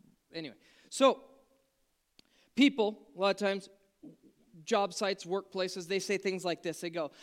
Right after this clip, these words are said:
"I gave him my heart and my soul. I did everything for him. I laid down my life for him. I gave him my time. I gave him my energy. I gave him everything."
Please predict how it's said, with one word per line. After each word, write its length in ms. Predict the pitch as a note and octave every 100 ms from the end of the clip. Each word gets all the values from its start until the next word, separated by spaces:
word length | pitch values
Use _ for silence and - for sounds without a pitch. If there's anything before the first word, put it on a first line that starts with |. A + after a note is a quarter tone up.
| - -
"I 140 | B3+ C#4+
gave 300 | B3 D4+ D#4
him 120 | D4+
my 180 | C4+ A#3+
heart 360 | A3+ C#4 C#4+
and 100 | D#4
my 140 | A#3 A#3
soul. 380 | - B3+ A#3+ A#3
I 80 |
did 220 | C#4 E4 -
everything 580 | B3+ C#4 C#4+ C4 B3 A#3
for 300 | A#3 A#3 G#3
him. 140 | A3 - F4 -
I 140 | - F4
laid 260 | F#4 A4
down 180 | D#4+ D4
my 140 | D4
life 300 | C4 A3+ C4+ C4+
for 160 | B3+
him. 100 | B3+
I 120 | C4+ E4
gave 200 | E4+ E4
him 140 | E4+
my 140 | C4+
time. 560 | A#3 - C#4+ D#4 D#4 E4 - -
I 140 | F4
gave 200 | F4+ E4
him 100 | C#4+
my 160 | A#3 G#3
energy. 440 | D4 D4+ B3+ D#4
I 140 | C#4+ E4+
gave 240 | D#4+ E4+
him 140 | D#4 C4
everything." 580 | D4 D4 C#4 B3 G3